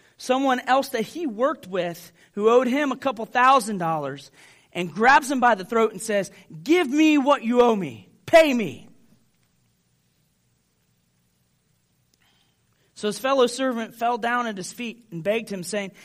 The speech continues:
"Have patience with me. I will pay you all." And he would not,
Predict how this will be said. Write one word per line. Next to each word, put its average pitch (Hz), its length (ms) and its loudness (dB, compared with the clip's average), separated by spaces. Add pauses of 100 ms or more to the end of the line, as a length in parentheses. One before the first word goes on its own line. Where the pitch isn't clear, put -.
(140)
"Have - 180 -10
patience 285 500 -2
with 170 160 -14
me. 156 240 -10
I 233 200 0
will 247 120 -6
pay 262 240 -4
you 247 280 -2
all." 233 360 0 (1900)
And 208 120 -4
he 220 200 -2
would 214 280 0
not, 214 500 -2